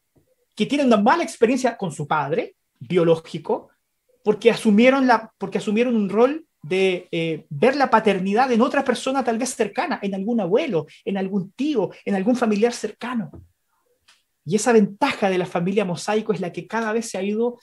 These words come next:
extraviando más en esta cultura más, eh, eh, consumista y, y más nuclear, ¿cierto? Que además se ha visto incrementada con esta cuestión de la pandemia.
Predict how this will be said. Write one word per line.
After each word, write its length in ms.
extraviando 760
más 440
en 80
esta 340
cultura 460
más, 560
eh, 420
eh, 400
consumista 880
y, 240
y 40
más 220
nuclear, 560
¿cierto? 360
Que 340
además 360
se 100
ha 20
visto 240
incrementada 600
con 100
esta 180
cuestión 320
de 80
la 100
pandemia. 280